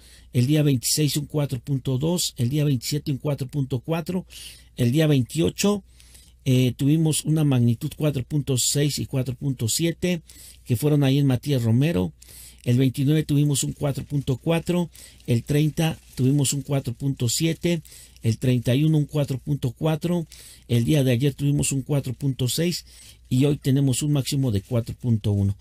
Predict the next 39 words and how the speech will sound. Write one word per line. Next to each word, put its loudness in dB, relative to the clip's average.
O -2
sea 0
que -2
nuestro 0
rango 0
sísmico -2
hasta 0
el 0
momento, 0
oficialmente 0
por -2
el -2
Servicio -2
Sismológico -2
Nacional, -2
es 2
de 0
cuatro -2
punto 0
siete. -4
En 2
estos 0
diez 2
días 2
llevamos 0
dos 0
de 0
cuatro -4
punto -2
siete -4
y 2
uno 2
de 0
cuatro -4
punto -4
seis -2
como 0
máximos, -2
¿eh? -6